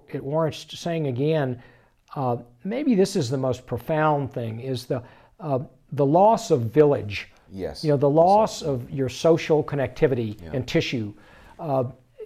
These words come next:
Speaker 1: the loss of the, uh, how your relationships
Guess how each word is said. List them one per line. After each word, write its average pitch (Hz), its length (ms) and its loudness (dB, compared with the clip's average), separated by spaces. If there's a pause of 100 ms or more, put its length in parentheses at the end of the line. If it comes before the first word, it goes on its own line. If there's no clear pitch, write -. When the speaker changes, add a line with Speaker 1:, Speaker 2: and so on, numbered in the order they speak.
(140)
Speaker 1:
the 147 160 -4
loss 196 600 4
of 123 420 0
the, 127 260 2 (300)
uh, 120 260 0 (680)
how 175 360 0
your 147 460 4 (280)
relationships 143 1400 2